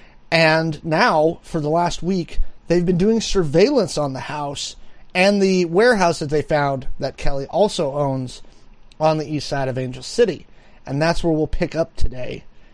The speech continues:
is the team at the cool house they rented on the beach. They also had a very nice beach scene, so if you missed that last episode, go back and check that out.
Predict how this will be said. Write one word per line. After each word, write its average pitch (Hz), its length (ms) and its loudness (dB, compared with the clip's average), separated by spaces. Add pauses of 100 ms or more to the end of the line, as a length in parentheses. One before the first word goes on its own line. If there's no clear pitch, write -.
(180)
is 131 180 -6
the 135 60 -6
team 196 400 4 (260)
at 151 120 -2
the - 60 -18
cool 214 180 4
house 190 240 4
they 185 140 2
rented 175 380 4
on 240 280 2
the 160 60 -2
beach. 160 520 2 (480)
They 151 100 0
also 156 280 0
had 156 160 2
a 147 80 -2
very 151 300 0
nice 143 240 -4
beach - 340 -8
scene, 117 280 -8 (160)
so 131 160 -8
if 113 100 -8
you 123 60 -8
missed 123 220 -10
that 123 180 -6
last 123 260 -12
episode, 123 380 -14
go 123 80 -10
back 123 180 -12
and 123 100 -16
check - 260 -16
that 131 180 -14
out. 131 180 -16